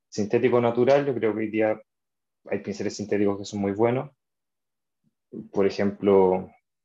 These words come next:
siempre recomiendo estos, que son los Da Vinci, pero, pero bueno, hay otras, otras marcas que también son buenas, que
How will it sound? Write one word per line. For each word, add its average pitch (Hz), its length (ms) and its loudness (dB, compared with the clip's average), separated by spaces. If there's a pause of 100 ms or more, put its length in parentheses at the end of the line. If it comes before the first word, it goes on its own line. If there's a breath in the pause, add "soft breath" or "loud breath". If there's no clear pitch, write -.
(340)
siempre 202 260 -2
recomiendo 101 460 2
estos, 110 260 -2
que - 60 -16
son - 160 -8
los 92 100 -4
Da 95 120 2
Vinci, 113 400 0
pero, 101 420 2 (880)
pero 95 180 -2
bueno, 92 220 0
hay 92 160 -4
otras, 104 280 2
otras 95 240 0
marcas 101 380 -6
que 95 320 0
también 92 300 -2
son 98 180 -4
buenas, 104 500 0
que 92 560 -4